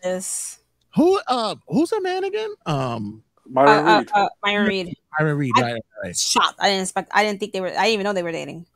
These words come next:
Speaker 3: The
Speaker 2: Yeah.
Speaker 3: fourth, the fourth rascal, the one they don't talk
Speaker 2: Why?
Speaker 3: about.
Speaker 2: Why?
Speaker 1: Oh, I see them now. Yeah.
Speaker 2: Why is it that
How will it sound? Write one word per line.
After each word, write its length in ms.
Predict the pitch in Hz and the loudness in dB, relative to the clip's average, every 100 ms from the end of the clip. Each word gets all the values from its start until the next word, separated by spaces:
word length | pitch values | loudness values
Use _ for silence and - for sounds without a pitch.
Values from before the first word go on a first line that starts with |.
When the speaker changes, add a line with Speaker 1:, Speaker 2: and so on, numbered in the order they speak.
| _ _ | _ _
Speaker 3:
The 120 | - 131 | 0 4
Speaker 2:
Yeah. 220 | 175 185 | 6 4
Speaker 3:
fourth, 260 | 143 147 | 2 -4
the 80 | 147 | -4
fourth 300 | - 190 208 | 2 2 2
rascal, 520 | 123 117 107 120 110 _ _ _ | -2 -4 -6 -12 -16 _ _ _
the 60 | 120 | -10
one 160 | 131 | -6
they 100 | 139 | -2
don't 140 | 135 147 | 2 4
talk 240 | 208 277 | 4 2
Speaker 2:
Why? 60 | 143 | -2
Speaker 3:
about. 220 | 120 117 _ _ _ _ | -6 -12 _ _ _ _
Speaker 2:
Why? 360 | 156 202 294 403 | -2 0 2 4
Speaker 1:
Oh, 140 | 311 | 6
I 100 | 226 | 6
see 200 | 220 - - | 4 -8 -18
them 120 | - | -20
now. 180 | - - | -20 -20
Yeah. 160 | - 50 - 175 | -20 -20 -20 -20
Speaker 2:
Why 360 | 311 151 233 339 | -4 0 2 2
is 220 | 415 349 | 0 0
it 120 | 311 - | -4 -4
that 220 | 180 | -4